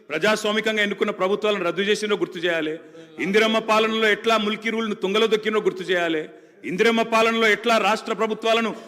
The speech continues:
ఒక నియంతలాగా శాసించినో గుర్తు చేయాలి, ఇందిరమ్మ పాలనలో ఎట్లా ఇంటింటికి తాగునీళ్ళు ఇవ్వలేని దుస్థితులను గుర్తు చేయాలి,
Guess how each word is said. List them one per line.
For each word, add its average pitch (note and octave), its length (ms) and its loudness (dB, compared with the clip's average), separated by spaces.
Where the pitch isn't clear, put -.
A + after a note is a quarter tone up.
ఒక E3 120 -2
నియంతలాగా A3+ 600 2
శాసించినో G#3 560 -2
గుర్తు F3 220 -6
చేయాలి, E3+ 380 -2
ఇందిరమ్మ A3+ 400 2
పాలనలో A3+ 460 2
ఎట్లా G#3+ 360 2
ఇంటింటికి A3+ 480 2
తాగునీళ్ళు A3+ 480 2
ఇవ్వలేని A3 260 4
దుస్థితులను G#3 560 -4
గుర్తు F3+ 220 -6
చేయాలి, F3 460 -2